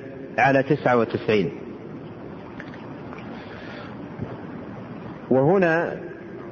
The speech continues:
لا يعني أن ما زاد على التسعة وتسعين ليس من أسماء الله، لأن العلماء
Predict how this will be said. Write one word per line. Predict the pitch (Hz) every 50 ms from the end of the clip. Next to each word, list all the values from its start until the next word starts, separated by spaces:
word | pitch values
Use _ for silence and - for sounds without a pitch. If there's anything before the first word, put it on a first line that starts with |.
| - - - - - - - - - - - - - - - - - - - - - - - - -
لا | 120 139 160 185
يعني | 202 196 175 170 160 156 160 143
أن | 156 151 151 147
ما | 143 143 143 139 143
زاد | 135 160 165 151 131 107 127 127 127 131 - - - - - - - - - - - - - - - - - - - - - - - - - - - - - - 107
على | 101 107 131 143 143 139 139 139 - - - - - 127
التسعة | 123 117 - - 165 160 - - 139 123 117 113
وتسعين | 120 120 120 135 127 - - 110 127 151 165 165
ليس | 151 165 185 165 175 170
من | 151 143 135
أسماء | 127 123 123 - 131 127 123 113 110
الله، | 107 107 110 101 - - - - - - - - - - - - - - - - - - - - - - - - - - - -
لأن | 107 117 135 151 160 160 156 151 147 143 143 85 71 - - 127
العلماء | 127 123 123 147 165 165 156 139 135 127 120 120 120